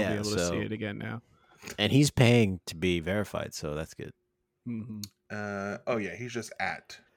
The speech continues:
Speaker 3: Tom Colicchio. Is
Speaker 1: Yeah.
Speaker 3: fine. That's easy.
Speaker 1: Backup contact name and phone number, Tom Colicchio.
Speaker 2: Yeah, or do we wanna put Avishar on there? <laughs> He seemed to
Speaker 3: Who's
Speaker 2: like our show.
Speaker 3: We have Dale's numbers. We put Dale's number on here. <laughs>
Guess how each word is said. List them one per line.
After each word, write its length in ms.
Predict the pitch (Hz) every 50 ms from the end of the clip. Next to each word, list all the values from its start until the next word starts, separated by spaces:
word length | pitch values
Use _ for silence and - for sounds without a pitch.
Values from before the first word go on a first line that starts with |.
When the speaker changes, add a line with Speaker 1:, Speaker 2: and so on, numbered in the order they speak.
| _ _ -
Speaker 3:
Tom 240 | - - 90 90 92 - -
Colicchio. 480 | - - - - - - - - - -
Is 80 | 80 87
Speaker 1:
Yeah. 220 | 92 98 78 -
Speaker 3:
fine. 180 | - - - -
That's 180 | 82 - - -
easy. 260 | - - - - - - _ _ _ _ _ _ - - - - - - - - _ _ _ _ _ _ _ _ - - - -
Speaker 1:
Backup 400 | 113 107 110 104 - 113 104 -
contact 540 | - - 110 107 104 - - 107 101 - -
name 220 | 98 98 98 98
and 80 | 98 95
phone 260 | - 107 107 107 110
number, 380 | 113 113 113 110 113 113 113 107
Tom 320 | - - 95 92 90 90
Colicchio. 680 | - 120 120 127 131 - - 143 135 143 151 - 110 - - _ _ _ _ _ _ -
Speaker 2:
Yeah, 260 | 175 180 180 175 170
or 120 | 170 165
do 80 | 160 156
we 80 | 156
wanna 140 | 160 156 151
put 160 | - 156 147
Avishar 560 | 131 135 139 131 139 - - 165 156 151 156 151
on 120 | 147 180
there? 300 | 143 147 - 196 190 175 - -
<laughs> 40 | - - - - - - - - - - - 320 - - - - _ _ _ _ _ _ _ _ _ _ _ - - - - -
He 100 | - 196
seemed 260 | 185 - 170 208 226 214
to 60 | 160
Speaker 3:
Who's 40 | 156
Speaker 2:
like 200 | 156 151 - 147
our 100 | 143 143
show. 380 | - - 160 139 147 151 139 -
Speaker 3:
We 140 | 151 190 214
have 280 | 226 269 302 254 185 -
Dale's 280 | 165 165 165 156 143
numbers. 240 | 143 151 151 139 123
We 80 | 131 139
put 140 | 165 160 123
Dale's 260 | 131 117 127 127 143
number 220 | 147 139 156 151
on 140 | 160 202 -
here. 100 | - 180
<laughs> 880 | - - 156 - - - - - - - - - - - - - - 175